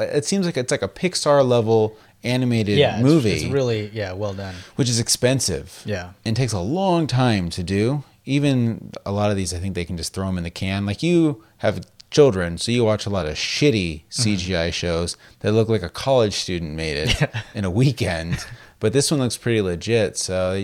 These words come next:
Speaker 1: they, I guess they're quote unquote taking a chance on it. No way, it's gonna be a huge hit.
Speaker 2: Oh, yeah.
Speaker 1: A
Speaker 2: Definitely.
Speaker 1: cartoon that guys can go with their friends and girlfriends that says fuck
Speaker 2: Yeah.
Speaker 1: and shit.
Speaker 2: And isn't it, like, Seth Rogen, like,
Speaker 1: Oh,
Speaker 2: his
Speaker 1: it's
Speaker 2: crew? Like,
Speaker 1: all those guys.
Speaker 2: Yeah.
Speaker 1: All of 'em. So,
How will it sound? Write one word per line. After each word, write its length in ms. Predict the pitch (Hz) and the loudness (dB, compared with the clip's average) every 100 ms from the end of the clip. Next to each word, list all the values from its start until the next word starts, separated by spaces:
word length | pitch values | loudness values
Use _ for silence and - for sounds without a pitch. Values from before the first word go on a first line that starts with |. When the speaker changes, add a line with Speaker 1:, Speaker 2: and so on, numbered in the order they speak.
| - | -6
Speaker 1:
they, 160 | 104 87 | -6 -4
I 60 | |
guess 200 | 92 117 | -4 -4
they're 100 | - | -4
quote 240 | 101 117 117 | -4 0 0
unquote 280 | 107 110 - | 0 -2 -2
taking 260 | 117 117 | -4 -2
a 80 | 92 | -2
chance 460 | 85 - 107 117 - | -4 -4 -2 -2 -2
on 160 | 135 | 0
it. 180 | 139 143 - - _ 311 | 0 -4 -12 -20 _ -2
No 120 | 277 | 2
way, 160 | 294 | 4
it's 120 | 190 - | 2 0
gonna 120 | 185 | 0
be 100 | 185 | 0
a 20 | |
huge 420 | 190 226 220 208 | -2 0 0 0
hit. 320 | - 208 - - | 0 0 0 0
Speaker 2:
Oh, 140 | 175 | 0
yeah. 320 | 123 123 82 - _ _ | 2 0 -2 -12 _ _
Speaker 1:
A 120 | 160 | -6
Speaker 2:
Definitely. 120 | 143 | 0
Speaker 1:
cartoon 580 | 208 208 - 202 220 214 | 4 4 4 2 2 2
that 180 | 170 127 | 2 4
guys 280 | 131 147 - | 6 6 4
can 160 | 160 | -2
go 160 | 147 147 | 2 4
with 100 | 147 | 4
their 140 | 113 | 2
friends 380 | - 131 143 135 | 2 0 0 -2
and 120 | 117 | 0
girlfriends 540 | 107 117 113 139 143 107 | 2 2 0 -2 -2 -4
that 140 | 90 | -6
says 200 | 85 76 | -6 -10
fuck 560 | - 123 131 131 - - - | -8 -4 -2 -4 -12 -16 -4
Speaker 2:
Yeah. 260 | 117 87 85 | -2 -2 -4
Speaker 1:
and 220 | 101 90 | -4 -2
shit. 460 | - - - 147 - - | 0 0 0 0 0 2
Speaker 2:
And 80 | |
isn't 240 | 147 185 202 | 4 4 2
it, 60 | |
like, 180 | 196 165 | 0 -2
Seth 340 | - 160 165 - | 0 -2 -2 0
Rogen, 580 | 127 160 180 185 175 | 2 2 -2 -4 -4
like, 300 | 131 117 117 - | -4 -6 -8 2
Speaker 1:
Oh, 160 | 131 123 | 4 6
Speaker 2:
his 180 | 143 | 4
Speaker 1:
it's 20 | - | -2
Speaker 2:
crew? 420 | - 185 208 190 - | -4 -2 -2 -4 -6
Like, 140 | 101 | 2
Speaker 1:
all 180 | 135 139 | 8 8
those 240 | 113 90 | 6 2
guys. 220 | 82 62 117 | -2 -6 -4
Speaker 2:
Yeah. 200 | 104 90 - - | -6 -6 -12 0
Speaker 1:
All 240 | 123 117 90 | 4 4 2
of 100 | - | -4
'em. 140 | 101 | -10
So, 460 | - 107 104 101 | -4 0 0 0